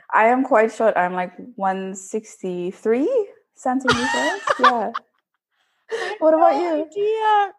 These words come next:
Speaker 1: What about
Speaker 2: I
Speaker 1: you?
Speaker 2: am, like, one seventy-two
Speaker 1: Oh, whoa.
Speaker 2: centimeters.
Speaker 1: I knew it. I knew you were a
Speaker 2: You're,
Speaker 1: tall person.
Speaker 2: I just
Speaker 1: Yeah.
Speaker 2: look tall.
Speaker 1: You project the tall power, for sure. <laughs>
Speaker 2: Yeah, girl. Thanks. <laughs> I'm gonna write that down. Project tall power.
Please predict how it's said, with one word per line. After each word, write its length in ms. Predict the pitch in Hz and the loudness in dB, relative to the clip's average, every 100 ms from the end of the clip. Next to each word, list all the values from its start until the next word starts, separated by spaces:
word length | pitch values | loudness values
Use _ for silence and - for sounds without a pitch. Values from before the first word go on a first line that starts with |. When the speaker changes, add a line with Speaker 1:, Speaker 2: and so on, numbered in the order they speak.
| _ - | _ -4
Speaker 1:
What 220 | 285 302 | 0 2
about 240 | 339 349 | 4 4
Speaker 2:
I 60 | 381 | 4
Speaker 1:
you? 140 | 359 | 2
Speaker 2:
am, 40 | 339 | 0
like, 260 | 285 523 359 | 0 -2 -4
one 460 | 392 370 370 381 415 | -2 2 4 4 0
seventy-two 800 | - 381 392 392 415 - 415 453 453 415 392 | -8 -4 -4 -4 -6 0 2 2 0 2 4
Speaker 1:
Oh, 120 | 269 254 | 6 6
whoa. 380 | 262 269 240 | 6 6 6
Speaker 2:
centimeters. 160 | 208 240 | 6 4
Speaker 1:
I 20 | |
knew 280 | 247 247 240 | 4 4 6
it. 160 | 196 - | 6 4
I 140 | 196 | 0
knew 160 | 202 208 | -2 -2
you 100 | 208 | 0
were 140 | 202 | 2
a 40 | 190 | 4
Speaker 2:
You're, 100 | 427 | 2
Speaker 1:
tall 180 | 175 190 | 0 -6
person. 520 | 170 208 208 202 254 - - | -6 -6 -6 -6 -8 -8 -4
Speaker 2:
I 80 | 320 | -2
just 280 | 247 440 247 | -2 -8 -6
Speaker 1:
Yeah. 80 | 349 | -6
Speaker 2:
look 160 | - | -6
tall. 380 | - 285 214 165 | -4 2 2 2
Speaker 1:
You 60 | 131 | 0
project 420 | 277 233 233 - | 2 4 4 0
the 100 | 240 | -8
tall 340 | 240 233 185 185 | 2 4 4 4
power, 580 | 202 170 156 - 175 202 | 0 0 0 -2 -4 -6
for 100 | 220 | -8
sure. 380 | 220 208 - 247 - | -6 -4 -2 -2 -4
<laughs> 80 | 269 | 0
Speaker 2:
Yeah, 600 | 311 415 440 427 427 415 | 0 2 0 2 4 4
girl. 400 | 330 392 415 415 427 | 4 4 6 4 0
Thanks. 320 | 247 254 311 - - - - - - - - | 0 0 0 -2 -4 -2 0 0 0 -6 -8
<laughs> 720 | - - - - - - 330 | -12 -16 -14 -14 -8 -4 -2
I'm 180 | - 262 | 0 2
gonna 200 | 285 349 | 2 4
write 220 | 269 240 | 4 4
that 180 | 185 190 | 2 2
down. 240 | 190 175 | 0 0
Project 560 | 170 196 165 190 196 - | -2 -4 -2 -2 -2 -6
tall 260 | - 180 185 | 0 0 0
power. 420 | - 147 302 | -2 2 4